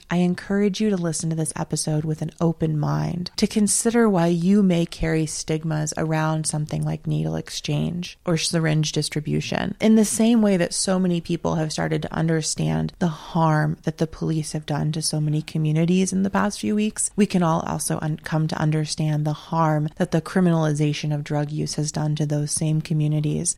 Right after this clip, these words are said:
specifically Black and Brown communities in the United States.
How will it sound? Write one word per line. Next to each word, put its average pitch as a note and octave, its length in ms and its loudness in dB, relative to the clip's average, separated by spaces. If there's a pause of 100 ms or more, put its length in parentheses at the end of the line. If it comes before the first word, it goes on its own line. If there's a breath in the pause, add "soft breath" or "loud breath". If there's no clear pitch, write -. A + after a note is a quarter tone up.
specifically G3 880 0
Black E3+ 360 -4
and D#3+ 120 -4
Brown D#3+ 320 0
communities D#3+ 600 -4
in E3 200 0
the D#3+ 80 0
United D#3 420 -2
States. - 720 -2